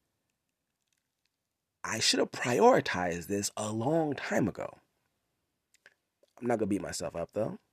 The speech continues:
It's fine, you know. I'll take, I'll take full responsibility for it. Um,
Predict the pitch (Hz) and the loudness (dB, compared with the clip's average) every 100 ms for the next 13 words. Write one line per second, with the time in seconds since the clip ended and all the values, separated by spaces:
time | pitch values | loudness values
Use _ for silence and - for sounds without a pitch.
0 | _ - - - - 82 - - 78 80 | _ -20 -16 -8 -2 -2 -2 -8 -10 -10
1 | - 85 - 87 80 82 87 85 90 90 | -10 -12 -8 -6 -4 -6 -8 -10 -8 -6
2 | 82 85 92 85 87 95 98 - 113 120 | -8 -10 -10 -10 -6 -6 -6 -6 -2 -2
3 | - _ _ _ _ _ _ _ _ _ | -4 _ _ _ _ _ _ _ _ _
4 | _ _ - 110 110 110 110 | _ _ -4 0 2 0 -2